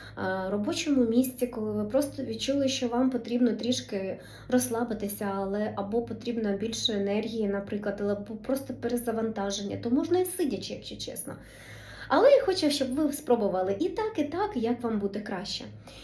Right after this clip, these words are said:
І так, якщо ми заспокоюємо, то ми трішки повільно і не так нарочито. Якщо ми навпаки хочемо більше ресурсу, може більше енергії, то тоді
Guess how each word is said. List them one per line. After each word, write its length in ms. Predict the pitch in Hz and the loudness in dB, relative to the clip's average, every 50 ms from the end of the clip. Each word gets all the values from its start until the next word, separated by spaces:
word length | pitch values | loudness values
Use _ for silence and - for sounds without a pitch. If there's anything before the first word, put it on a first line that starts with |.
| - - - | -16 -4 -4
І 60 | 262 | -2
так, 200 | 269 247 214 202 | 0 0 0 0
якщо 300 | 226 226 226 - 311 294 | 0 0 0 2 4 6
ми 100 | 262 262 | 6 6
заспокоюємо, 1080 | 240 240 240 233 - 247 240 - 262 277 269 247 233 220 220 208 208 202 196 196 190 196 - - - - - - | 6 4 0 0 0 -2 -2 0 4 6 6 6 6 4 4 2 2 2 0 -2 -4 -6 -8 -12 -16 -20 -8 -4
то 100 | 233 226 | -2 2
ми 160 | 226 233 226 | 2 2 2
трішки 460 | 214 - 233 233 226 - - - 233 | 2 0 0 0 0 -2 -2 -4 -4
повільно 500 | - - 226 226 226 240 233 226 214 202 | -2 0 0 2 2 2 2 4 4 4
і 120 | 202 202 | 4 4
не 80 | 202 208 | 2 0
так 280 | 208 - 202 208 - 220 | 0 -2 -4 -4 -4 -6
нарочито. 520 | 202 190 208 208 - - - 359 - 466 - - - - - - - | -6 -6 -6 -6 -6 -4 -4 -4 -4 -6 -8 -8 -12 -16 -12 -4 -4
Якщо 340 | 226 214 - - - 254 247 | -2 -2 -2 0 2 2 2
ми 120 | 240 233 | 2 2
навпаки 460 | 226 220 220 - - 226 233 - 226 | 0 -2 -4 -2 -4 -6 -4 -2 -2
хочемо 500 | 220 214 - 226 226 226 - 240 220 214 | -2 0 0 0 0 0 -2 -2 -2 0
більше 480 | 208 208 208 220 208 208 - - 214 190 | 0 0 -2 -2 -4 -4 -4 -2 -2 -2
ресурсу, 720 | 196 196 196 - - 311 339 339 330 339 - - 294 277 | -2 -2 -4 -2 0 0 0 0 0 -2 -4 -2 0 0
може 300 | 240 208 202 202 208 202 | 2 2 0 0 -2 -2
більше 360 | 202 202 202 202 - - 220 | -2 2 2 2 2 2 0
енергії, 600 | 208 208 214 233 269 311 330 302 285 269 247 233 | -2 0 0 2 2 2 0 0 2 2 4 4
то 120 | 226 214 | 2 0
тоді 520 | 202 - 208 208 202 - 208 208 202 190 | -2 -2 -2 -4 -4 -4 -2 -2 -2 -2